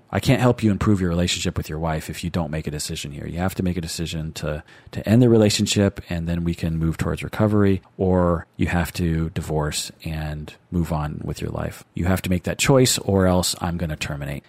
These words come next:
And if you don't tell me what you're gonna do, I'm, I'm gonna terminate with you." That seemed like an appropriate, helpful approach. I think what people get caught up in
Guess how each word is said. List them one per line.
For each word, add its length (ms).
And 320
if 180
you 380
don't 320
tell 140
me 80
what 160
you're 80
gonna 160
do, 200
I'm, 200
I'm 180
gonna 140
terminate 440
with 120
you." 60
That 140
seemed 200
like 180
an 80
appropriate, 600
helpful 520
approach. 580
I 80
think 260
what 240
people 420
get 200
caught 240
up 200
in 300